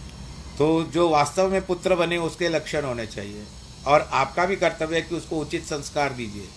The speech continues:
आधुनिक संस्कार, जब ब-, जन्म से अगर यदि आप आधुनिक संस्कार दे दोगे, तो उन आधुनिक संस्कारों के कारण वास्तविकता में जो षोडश संस्कार हैं, सोलह संस्कार हैं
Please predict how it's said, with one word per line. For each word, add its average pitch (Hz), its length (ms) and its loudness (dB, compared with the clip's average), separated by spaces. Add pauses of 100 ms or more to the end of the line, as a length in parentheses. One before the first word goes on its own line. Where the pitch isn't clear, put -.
(1200)
आधुनिक 156 380 2
संस्कार, 165 520 2 (100)
जब 135 220 -2
ब-, 131 120 2
जन्म 147 320 0
से 165 160 0
अगर 156 180 0
यदि 151 220 0
आप 147 220 0
आधुनिक 139 440 -2
संस्कार 135 460 -2
दे 120 180 -4
दोगे, 117 360 -8 (520)
तो 139 80 2
उन 147 100 0
आधुनिक 151 540 0
संस्कारों 135 520 0
के 131 140 -4
कारण 131 380 2 (360)
वास्तविकता 143 720 2 (140)
में 131 120 0
जो 127 120 -2
षोडश 139 400 0
संस्कार 127 520 -2
हैं, 120 160 -4 (360)
सोलह 156 240 4
संस्कार 135 520 -2
हैं 120 180 -6